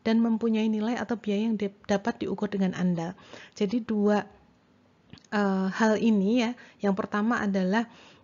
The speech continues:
persediaan itu memiliki manfaat ekonomi di masa yang akan datang, ya, dan mempunyai nilai yang dapat diukur dengan andal, maka persediaan itu dapat diakui. Pada umumnya,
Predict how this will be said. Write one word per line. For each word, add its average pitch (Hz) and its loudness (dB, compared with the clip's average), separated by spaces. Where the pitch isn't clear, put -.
persediaan 214 0
itu 220 -2
memiliki 226 2
manfaat 202 -2
ekonomi 214 0
di 208 0
masa 190 0
yang 196 0
akan 202 -2
datang, 170 -6
ya, 196 -2
dan 233 2
mempunyai 247 2
nilai 247 0
yang 220 -2
dapat 208 -4
diukur 220 -4
dengan 208 2
andal, 202 0
maka 196 -4
persediaan 196 -4
itu 196 -4
dapat 208 -4
diakui. 180 -4
Pada 233 2
umumnya, 247 2